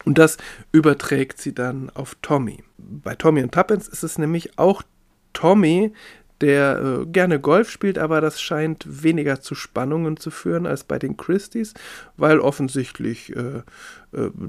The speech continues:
Tommy das Golfspiel nicht so ernst nimmt wie Archie. Die Kurzgeschichte ist eine Hommage an die Man in the Corner Kurzgeschichten der Baroness Emma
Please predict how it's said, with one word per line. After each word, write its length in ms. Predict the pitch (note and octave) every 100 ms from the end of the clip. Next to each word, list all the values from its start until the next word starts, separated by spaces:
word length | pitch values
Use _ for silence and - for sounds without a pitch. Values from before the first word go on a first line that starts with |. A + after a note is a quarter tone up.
| -
Tommy 320 | B2+ A#2+ A#2
das 180 | A2 -
Golfspiel 420 | - G#2 - -
nicht 200 | G2+ -
so 80 | -
ernst 400 | - A#2 - -
nimmt 240 | G2+ -
wie 100 | -
Archie. 460 | - - - - - - _ _ _ _ _ _ - - - - - - -
Die 60 |
Kurzgeschichte 680 | C3 C#4+ - C4 C4 - A3+
ist 460 | A3 G3+ D#3 -
eine 300 | - C#3+ B2+
Hommage 680 | C3+ B2+ B2+ C3 E3 F#3 - -
an 360 | C#3+ C#3+ D3
die 180 | C#3+ C3+
Man 420 | B2 B2+ C#3 E3+
in 80 | E3
the 80 | C3
Corner 480 | - - B2+ D#3 E3+
Kurzgeschichten 920 | - F3 - - D#3 E3+ E3 - C#3+
der 200 | C3+ B2+
Baroness 560 | - B2 B2+ D#3+ F#3 -
Emma 300 | C#3 C#3